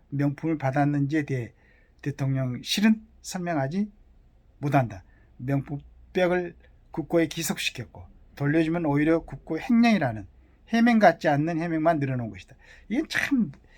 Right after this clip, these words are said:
아, 단어 선택에도 그렇고 이러면 돌려주면 오히려 국고 횡령 이런, 음. 윤 대통령은 이런 요령,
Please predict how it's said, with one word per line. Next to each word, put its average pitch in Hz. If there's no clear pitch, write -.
아, -
단어 220
선택에도 233
그렇고 139
이러면 117
돌려주면 160
오히려 139
국고 -
횡령 135
이런, 139
음. 120
윤 202
대통령은 202
이런 175
요령, 180